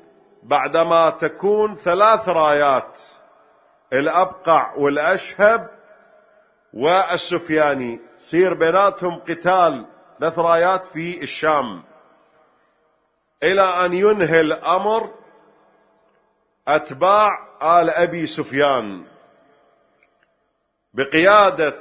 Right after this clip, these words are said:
عسكري من الشام، فيقتل مقتلة عظيمة،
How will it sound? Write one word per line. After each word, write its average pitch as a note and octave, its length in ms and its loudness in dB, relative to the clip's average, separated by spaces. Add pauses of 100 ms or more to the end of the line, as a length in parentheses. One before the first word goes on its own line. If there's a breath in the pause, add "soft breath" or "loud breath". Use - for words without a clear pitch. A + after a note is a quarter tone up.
عسكري G3+ 920 -4 (260)
من D#3 200 -2
الشام، C3 680 -4 (1800)
فيقتل E3+ 880 0
مقتلة F3+ 600 0
عظيمة، C3 600 -2